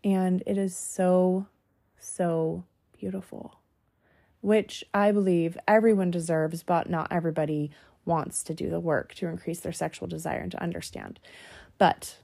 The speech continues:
I think it's such an important thing for us to learn, because not only are we learning the art of increasing our sexual desire, but it's a way of being in our marriages that it just increases intimacy in all areas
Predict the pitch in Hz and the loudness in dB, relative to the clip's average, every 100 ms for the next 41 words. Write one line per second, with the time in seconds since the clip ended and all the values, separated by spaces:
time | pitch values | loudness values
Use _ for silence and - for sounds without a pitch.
0 | _ _ _ - 190 180 170 165 170 - | _ _ _ 4 4 6 4 4 2 4
1 | 165 - 175 170 - 147 175 160 196 - | 4 4 4 4 2 2 2 2 0 -4
2 | _ _ _ _ _ _ _ _ _ _ | _ _ _ _ _ _ _ _ _ _
3 | _ _ _ _ _ - - - 196 214 | _ _ _ _ _ -20 2 6 8 6
4 | 175 - 175 - 180 165 170 202 190 175 | 6 6 6 4 2 4 2 0 2 4
5 | 175 180 - 208 202 185 - 175 175 175 | 6 6 6 8 8 8 6 6 6 6
6 | 170 165 - 160 170 - 175 - 165 175 | 6 4 4 2 2 2 2 4 4 4
7 | 165 165 - - - 170 160 160 180 170 | 2 2 0 -4 -2 -2 4 6 10 10
8 | 165 170 175 175 165 160 175 180 196 175 | 8 6 10 10 10 8 8 10 10 8
9 | 160 156 147 180 202 269 294 277 - 170 | 8 6 6 6 8 8 6 6 6 8
10 | 170 - 180 180 170 - 180 180 185 165 | 6 4 4 4 4 6 6 8 6 6
11 | - - - _ - 196 185 185 - 175 | 2 -8 -20 _ 8 8 10 8 8 6
12 | 160 - 160 151 151 - - - 104 113 | 6 4 6 8 6 4 4 4 6 4
13 | 73 - - - | 2 0 -4 -8